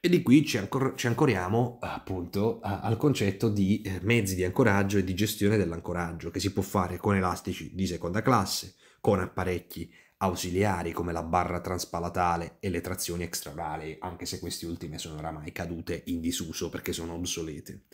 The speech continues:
La finitura con sistemi triangolati diventa meno dipendente dalla modellazione del filo, tuttavia alla fine piccoli riaggiustaggi finali sono spesso necessari, piegando un pochettino i fili,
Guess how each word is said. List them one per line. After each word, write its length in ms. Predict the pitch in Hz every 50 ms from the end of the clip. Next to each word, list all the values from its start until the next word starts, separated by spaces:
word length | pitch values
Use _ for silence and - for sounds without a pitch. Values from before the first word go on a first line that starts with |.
| - - - - - - - - - -
La 120 | - 143
finitura 600 | 180 156 175 151 123 98 107 107 90 78 67 -
con 120 | - - -
sistemi 480 | - - - - - 120 120 113 98
triangolati 640 | - 90 90 85 85 85 87 85 - - 98 - 110
diventa 560 | 127 151 143 110 95 95 101 - - 120 120 -
meno 380 | 147 156 143 110 90 - 80
dipendente 640 | 85 101 123 120 175 160 120 92 80 73 - - 113
dalla 180 | 127 123 131
modellazione 580 | 139 143 143 151 147 127 101 - - 95 90 85
del 160 | 82 85 87
filo, 460 | - - - 82 80 69 71 73 - _
tuttavia 800 | - 165 151 160 - 160 135 131 135 113 95 82 80 80 - _
alla 320 | - 95 92 95 95 104
fine 460 | 101 - - 139 131 113 98 85 82
piccoli 680 | - - - 135 147 143 - - 113 98 87 85 82 - -
riaggiustaggi 800 | 95 98 98 95 92 92 92 - - - 113 104 95 87 82
finali 520 | 82 - 147 139 101 85 82 80 90 95 - - - - -
sono 240 | - - - 113 120
spesso 840 | 117 120 - - 113 95 - - - - - - - - - - _
necessari, 720 | - 98 90 - 117 120 - - 113 95 85 85 90 104 101
piegando 420 | 90 82 85 92 95 92 87 82
un 80 | 85 -
pochettino 400 | - 85 - 85 - - 110 143
i 60 | 156
fili, 360 | 156 - 95 85 85 92